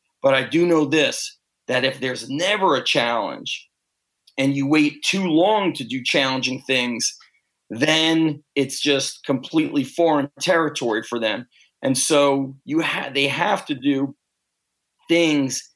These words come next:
that at least stretch them a little bit on the regular.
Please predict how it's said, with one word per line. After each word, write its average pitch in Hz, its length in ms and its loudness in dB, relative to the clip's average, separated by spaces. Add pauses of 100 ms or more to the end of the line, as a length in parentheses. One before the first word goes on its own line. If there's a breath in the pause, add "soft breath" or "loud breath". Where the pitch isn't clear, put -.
(120)
that 139 220 4
at 139 160 0
least 147 280 -2
stretch 147 440 -2
them 135 460 -4
a 151 80 4
little 151 400 2
bit 131 240 -6 (100)
on 151 240 2
the 135 100 -2
regular. 123 600 -2